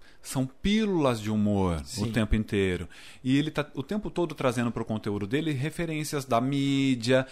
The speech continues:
Speaker 1: do entretenimento, a música do momento e tal. Isso é muito legal do que aquela pessoa que fica de fato só no recebido. Olha esse detalhe, olha esse não sei
Speaker 2: Sim.
Speaker 1: o quê e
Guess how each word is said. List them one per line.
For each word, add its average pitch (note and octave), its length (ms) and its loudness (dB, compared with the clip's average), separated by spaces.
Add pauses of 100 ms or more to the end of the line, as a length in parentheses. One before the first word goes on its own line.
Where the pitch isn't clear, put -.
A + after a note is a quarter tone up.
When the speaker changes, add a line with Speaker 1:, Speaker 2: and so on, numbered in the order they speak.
(140)
Speaker 1:
do A2+ 140 -2
entretenimento, A#2 1000 0
a A2+ 40 0
música A2+ 320 -2
do A2 100 -4
momento A#2+ 640 0
e A#2+ 40 -8
tal. A#2 200 -2 (300)
Isso B3 280 -2
é E3 60 -4
muito C3 260 0
legal A2+ 640 2 (180)
do D#3+ 140 -4
que E3+ 120 -4
aquela D#3 240 -2
pessoa D#3 260 -4
que - 80 -14
fica D3+ 220 -6
de D3 100 -4
fato D3 380 -2
só D3+ 200 -2
no D#3 60 -2
recebido. C3+ 500 -2
Olha C3+ 380 4
esse B2 160 -4
detalhe, B2 640 2
olha A#2 460 4
esse G#2+ 200 -6
não A2+ 80 2
sei A#2 80 -2
Speaker 2:
Sim. G#2+ 80 -4
Speaker 1:
o - 40 -8
quê A2 360 -2
e G#2 40 -6